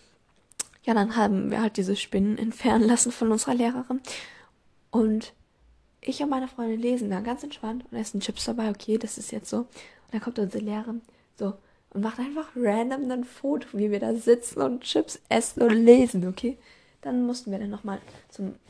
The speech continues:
gab's Abendessen noch und dann mussten wir nochmal zum Abendprogramm und danach hatten, durften wir halt in den Spielekeller. Dann habe ich dann, oh mein Gott, bei uns ist gerade eine Tür richtig zugeflogen,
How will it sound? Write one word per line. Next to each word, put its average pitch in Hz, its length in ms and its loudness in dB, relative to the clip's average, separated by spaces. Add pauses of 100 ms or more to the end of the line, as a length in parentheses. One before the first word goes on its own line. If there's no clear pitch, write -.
(160)
gab's 196 220 -8
Abendessen 226 580 -10
noch 247 120 -10 (440)
und - 80 -10
dann 208 120 -4
mussten 202 200 -10
wir 180 80 -8
nochmal 190 180 -14
zum - 140 -20
Abendprogramm 254 800 -6 (300)
und 226 80 -10
danach 214 380 -6
hatten, 196 360 -12
durften 208 200 -12
wir 202 80 -8
halt 196 100 -10
in 185 80 -8
den 180 60 -12
Spielekeller. 277 640 -8 (460)
Dann - 160 -14
habe - 200 0
ich - 140 -4
dann, 202 400 -4 (180)
oh - 120 -2
mein 185 240 -4 (280)
Gott, - 360 -2 (720)
bei - 100 -12
uns - 140 -12
ist - 100 -20
gerade 214 200 -10
eine 208 100 -6
Tür 214 240 -6
richtig 214 320 -10
zugeflogen, 240 560 -8